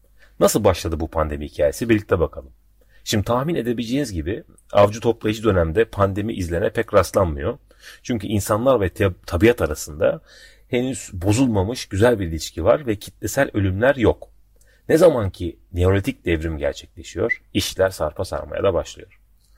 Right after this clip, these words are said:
Tarım devrimi ile birlikte insanlar bu medenileşmek adına köyler,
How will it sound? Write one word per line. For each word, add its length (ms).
Tarım 300
devrimi 340
ile 180
birlikte 500
insanlar 600
bu 100
medenileşmek 800
adına 340
köyler, 600